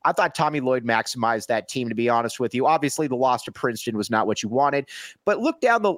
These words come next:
the, the line at that end of the Princeton game. Nobody really wanted the ball, which is so unusual in Arizona, where you generally have an alpha perimeter player.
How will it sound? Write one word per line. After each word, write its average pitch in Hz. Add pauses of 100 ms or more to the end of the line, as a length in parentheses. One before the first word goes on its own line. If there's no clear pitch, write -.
the, 135
the 143
line 165
at 139
that 147
end 143
of 131
the 123
Princeton 104
game. 82 (280)
Nobody 214
really 165
wanted 117
the -
ball, 82 (400)
which 208
is 190
so 247
unusual 170
in 131
Arizona, 139
where 120
you 127
generally 160
have 135
an 123
alpha 131
perimeter 120
player. 92